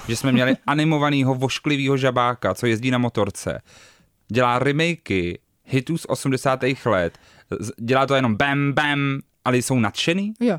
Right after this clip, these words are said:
Speaker 1: a mají to jako zvonění a vede to ESO.
Speaker 2: Jo, jo, jo. Tak já bych, eh, zrušila takhle Maxim Turbulence.
Speaker 1: <gasps> Jo, já taky. Absolutně
Speaker 2: Pryč.
Speaker 1: mimo. Pryč.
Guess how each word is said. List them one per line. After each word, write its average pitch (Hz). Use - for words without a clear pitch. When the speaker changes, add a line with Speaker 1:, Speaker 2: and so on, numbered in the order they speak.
Speaker 1:
a -
mají 123
to 127
jako 117
zvonění 117
a 131
vede 123
to 117
ESO. 202
Speaker 2:
Jo, 214
jo, 196
jo. 180
Tak 226
já 214
bych, 233
eh, 220
zrušila 226
takhle 233
Maxim 214
Turbulence. 180
Speaker 1:
<gasps> -
Jo, 151
já 165
taky. 131
Absolutně -
Speaker 2:
Pryč. 156
Speaker 1:
mimo. 113
Pryč. 147